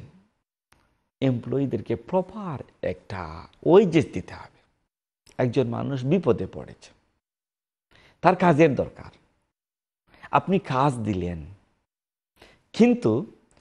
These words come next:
আপনি যখন কাজ দিলেন তখন এই সুযোগটা নিলেন, সে বিপদে পড়েছে, তার থাকার জায়গা দিলেই যথেষ্ট, স্যালারি আবার দিব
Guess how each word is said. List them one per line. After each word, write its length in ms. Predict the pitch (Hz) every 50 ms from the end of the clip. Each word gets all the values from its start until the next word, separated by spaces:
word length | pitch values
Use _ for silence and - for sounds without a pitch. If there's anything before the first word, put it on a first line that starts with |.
| _ _ _ _ _ _ -
আপনি 280 | 104 - - - 156
যখন 280 | 151 165 - 160 156 143
কাজ 300 | - - 131 131 139 123
দিলেন 600 | 113 104 117 117 113 120 131 120 92 82 78 80 - _ _ _ _ _ _ _ _ _ _ _ _ _ _ _ _ _ _ _ _ _ _ _ _ _
তখন 560 | - 120 113 - - 151 143 127 117 110 110 104 - _ _ _ _ _ _ _ _ _ _ _
এই 120 | - 131 131
সুযোগটা 500 | - - 175 160 185 - 226 - 214 175
নিলেন, 380 | 131 113 101 92 92 87 87 - - -
সে 140 | - - 151
বিপদে 400 | 160 196 196 202 196 135 123 107
পড়েছে, 460 | - - 87 - - - - - - - _ _ _ _ _ _ _ _ _ _ _ _ _ _ _ -
তার 140 | 170 180
থাকার 460 | 175 180 175 165 - 214 233 247 233 196
জায়গা 220 | 202 170 170 180
দিলেই 420 | 160 139 143 143 147 190 262 214
যথেষ্ট, 380 | 175 156 - - 92 - - -
স্যালারি 440 | 110 - - 175 180 180 214 240 220
আবার 240 | 170 147 120 101 -
দিব 240 | - 90 - -